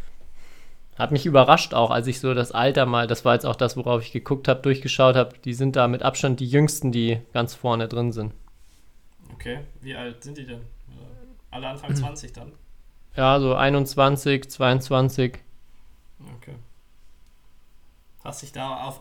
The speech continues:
Speaker 2: hast du dir da ein spezielles Duo ausge-, ausgeguckt? Oder
Speaker 1: Nee,
Speaker 2: allgemein ist
Speaker 1: nee, hab das
Speaker 2: okay.
Speaker 1: mal allgemein gehalten.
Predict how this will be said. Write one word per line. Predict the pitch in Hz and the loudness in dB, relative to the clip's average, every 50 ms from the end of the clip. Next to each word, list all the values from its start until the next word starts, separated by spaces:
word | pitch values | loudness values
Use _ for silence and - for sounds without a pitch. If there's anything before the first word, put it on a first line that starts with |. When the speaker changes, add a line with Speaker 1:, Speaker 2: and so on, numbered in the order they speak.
| - | -16
Speaker 2:
hast | - 127 143 143 - | -16 -14 -14 -14 -14
du | 139 | -14
dir | 139 131 | -14 -10
da | 139 135 | -10 -8
ein | 135 139 143 143 143 | -8 -8 -8 -8 -10
spezielles | 143 - - 143 139 - 160 156 143 139 131 - - - | -12 -14 -14 -16 -14 -14 -12 -12 -12 -12 -14 -16 -18 -18
Duo | - 139 139 139 139 | -18 -16 -14 -14 -12
ausge-, | 131 135 151 - - - 170 170 - - - - | -12 -12 -12 -12 -14 -16 -18 -18 -20 -20 -14 -10
ausgeguckt? | 147 147 147 - 165 156 - 180 190 185 - - - - - - - - _ - - | -10 -10 -10 -10 -14 -16 -14 -16 -16 -16 -18 -20 -20 -20 -20 -20 -20 -20 _ -20 -18
Oder | 143 135 131 | -18 -18 -16
Speaker 1:
Nee, | 135 135 127 - - - - - - - - - - - - - _ - - - - _ - 120 123 123 120 120 117 113 | -16 -18 -18 -18 -20 -20 -20 -20 -20 -20 -20 -20 -20 -20 -20 -20 _ -20 -20 -20 -20 _ -8 -2 0 4 4 6 6 4
Speaker 2:
allgemein | 113 113 - - - - | 2 0 -4 -12 -18 -12
ist | - 127 | -8 -4
Speaker 1:
nee, | 113 104 101 107 107 104 - - | -2 0 0 0 -2 -2 4 6
hab | 135 131 - | 6 6 6
das | 135 113 - | 2 -2 -2
Speaker 2:
okay. | 127 | 0
Speaker 1:
mal | 110 101 | 0 0
allgemein | 101 104 104 107 104 104 98 98 104 | 0 0 -2 -2 -4 -4 -4 -4 -6
gehalten. | 110 110 107 98 98 101 95 | -6 -8 -10 -10 -10 -10 -12